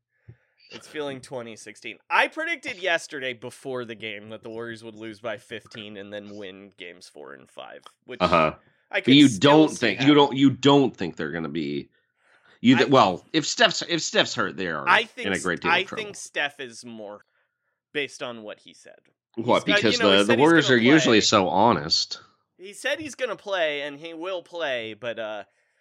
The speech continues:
Speaker 1: he also said, "Yeah, my foot felt exactly like what happened the last time I played Boston,"
Speaker 2: Mm-hmm,
Speaker 1: which
Speaker 2: mm-hmm.
Speaker 1: made him miss a month of basketball. Um,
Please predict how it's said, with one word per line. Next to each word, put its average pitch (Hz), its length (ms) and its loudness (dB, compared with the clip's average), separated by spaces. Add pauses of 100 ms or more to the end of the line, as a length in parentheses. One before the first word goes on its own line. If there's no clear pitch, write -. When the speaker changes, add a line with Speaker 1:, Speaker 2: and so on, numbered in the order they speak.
(300)
Speaker 1:
he 233 200 -14
also 220 420 -6
said, 185 320 -4
"Yeah, 254 240 0
my 196 160 -4
foot 247 260 -8
felt 226 360 -10
exactly 196 720 -4
like 180 280 -4
what 185 200 -6
happened 185 340 -6
the 196 60 -6
last 247 360 -4
time 127 240 -6
I 110 120 -12
played 110 280 -14
Boston," 95 600 -18
Speaker 2:
Mm-hmm, 92 760 -4
Speaker 1:
which 87 140 0
Speaker 2:
mm-hmm. 82 120 0
Speaker 1:
made 196 180 -2
him 165 240 -6
miss 170 240 -6
a 147 40 -8
month 135 440 -14
of 117 160 -20
basketball. - 840 -20 (1040)
Um, 58 420 -20